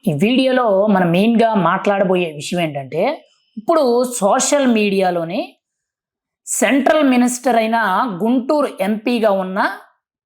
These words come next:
పెమ్మచాని చంద్రశేఖర్ని వైరల్ చేయడం జరుగుతుంది, ఒక రకంగా ట్రోలింగ్ చేయడం జరుగుతుంది. అయితే రీసెంట్గా వైఎస్ఆర్సీపీ పార్టీకి చెందిన కొంతమంది కార్యకర్తలు, నాయకులు, ముఖ్యంగా ఈ సోషల్ మీడియా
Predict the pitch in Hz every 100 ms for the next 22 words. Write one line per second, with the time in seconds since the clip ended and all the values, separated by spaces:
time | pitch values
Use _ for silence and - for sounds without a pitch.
0 | - 226 277 320 311 294 285 277 - 220
1 | 240 269 - 240 240 202 226 226 185 202
2 | 247 175 202 247 226 190 190 208 175 185
3 | - - - 214 214 208 240 226 202 214
4 | - 262 294 285 233 214 240 190 190 185
5 | 143 - _ _ _ _ - 202 208 208
6 | 180 160 156 202 302 320 302 269 285 233
7 | 240 202 254 285 285 254 262 240 247 247
8 | 226 240 214 226 220 220 220 202 190 196
9 | 233 240 190 - _ - 202 220 226 226
10 | 208 214 208 208 202 196 214 220 208 202
11 | 202 202 208 208 196 - 220 220 220 196
12 | 208 - _ - 202 214 208 220 247 262
13 | 302 254 240 240 240 226